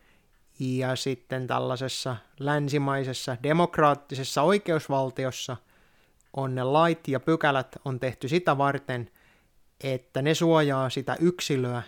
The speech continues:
niin y-, tuota, yhteisöltä – eli siltä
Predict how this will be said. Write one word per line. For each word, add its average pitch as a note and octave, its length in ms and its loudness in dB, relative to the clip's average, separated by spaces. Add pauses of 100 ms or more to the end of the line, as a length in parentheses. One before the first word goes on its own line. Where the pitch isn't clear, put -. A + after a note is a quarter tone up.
(120)
niin D3 460 0
y-, D#3 360 -4
tuota, B2 400 -4
yhteisöltä – C3 880 0 (500)
eli B2+ 220 -2
siltä B2+ 360 -6